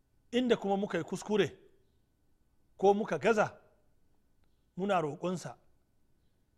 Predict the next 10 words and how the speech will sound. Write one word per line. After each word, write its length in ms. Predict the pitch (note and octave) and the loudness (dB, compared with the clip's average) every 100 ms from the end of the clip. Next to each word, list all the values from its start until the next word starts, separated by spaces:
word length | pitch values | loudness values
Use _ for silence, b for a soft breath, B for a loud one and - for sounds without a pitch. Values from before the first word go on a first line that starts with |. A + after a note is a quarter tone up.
| _ | _
shi 180 | - G3 | -8 -6
Ubangijinmu, 680 | F3 E3+ F3+ F#3 D#3+ C3 A#2 _ _ _ _ _ _ _ - | -2 0 0 -2 -2 -6 -10 _ _ _ _ _ _ _ -14
mai 240 | C#3+ D3+ | -6 0
rahama, 400 | F3+ F3 E3+ A2+ - _ _ _ _ _ - | 2 2 -2 -6 -14 _ _ _ _ _ -6
mai 180 | G3+ G#3+ | -4 2
falala, 480 | A3+ A3 G#3+ F#3 - - _ _ _ _ _ _ _ _ _ _ _ | 6 6 6 4 -2 -20 _ _ _ _ _ _ _ _ _ _ _
da 120 | D3+ | -4
ya 80 | D#3+ | -2
gafarta 640 | D#3 F#3+ G3 F#3+ D3+ E3 E3+ | 4 4 4 2 2 2 4
mana, 220 | E3+ | 0